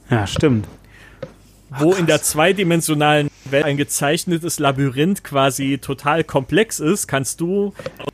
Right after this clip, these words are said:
Speaker 2: aus deiner dritten Dimension hinaufschauen und alles auf einmal sehen, was ein zweidimensionales Wesen quasi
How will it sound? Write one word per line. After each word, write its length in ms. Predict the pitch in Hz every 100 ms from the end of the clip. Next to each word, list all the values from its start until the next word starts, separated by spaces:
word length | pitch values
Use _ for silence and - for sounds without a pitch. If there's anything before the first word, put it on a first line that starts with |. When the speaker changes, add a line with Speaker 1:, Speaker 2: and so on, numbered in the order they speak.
| -
Speaker 2:
aus 100 | 151
deiner 220 | 151 139
dritten 400 | - 170 - 160
Dimension 520 | 151 151 139 139 143
hinaufschauen 840 | 131 131 127 127 160 - 160 156
und 160 | 139 -
alles 320 | 147 185 165
auf 220 | 160 139
einmal 420 | 156 156 170 131 131
sehen, 360 | 127 139 151
was 180 | 135 127
ein 400 | - 131 127 135
zweidimensionales 1000 | - 135 160 170 147 - 135 131 131 123
Wesen 300 | 131 131 123 123 - - - -
quasi 540 | - 127 120 127 120